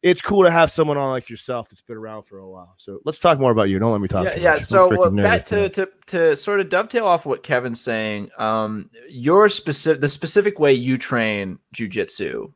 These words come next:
Speaker 2: for your job as an M M A fighter, do you see, uh, do you see it as unique in, in your gym and your teachers, or do you see it replicated among your, your coworkers and your,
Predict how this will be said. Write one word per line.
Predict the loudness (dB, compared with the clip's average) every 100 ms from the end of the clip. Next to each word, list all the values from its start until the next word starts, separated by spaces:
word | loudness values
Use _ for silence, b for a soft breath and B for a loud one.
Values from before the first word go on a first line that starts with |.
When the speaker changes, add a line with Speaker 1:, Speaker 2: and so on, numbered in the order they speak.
| _
Speaker 2:
for | -4 2 2
your | 2 -2
job | -2 0 0 -2 -6 -2
as | -2 0
an | -4
M | -4 -4
M | -4
A | -6
fighter, | -4 -4 -4 -6 -10 _ _ _ _ _ -14 -4
do | 0
you | 2
see, | 0 0 2 4 4 2 0 0
uh, | 4 6 8 6 2 _ _ _ _ _ _ _ -14
do | -14 -12 -8
you | -6
see | -2 2 4
it | 6
as | 4 2
unique | -2 0 0 0
in, | 0 0 -2 -6 -4
in | -2 2
your | 4 4
gym | 2 0 0 0
and | -2 0
your | -2
teachers, | -2 -8 -6 -2 -2 0
or | -2
do | -2
you | -4
see | 0 0
it |
replicated | 2 0 0 -2 0 0 -2
among | -4 -4 -2
your, | -2 -2 -4
your | -6 -6
coworkers | -2 -2 -2 -6 -8 -8 -8
and | -8
your, | -6 -6 -6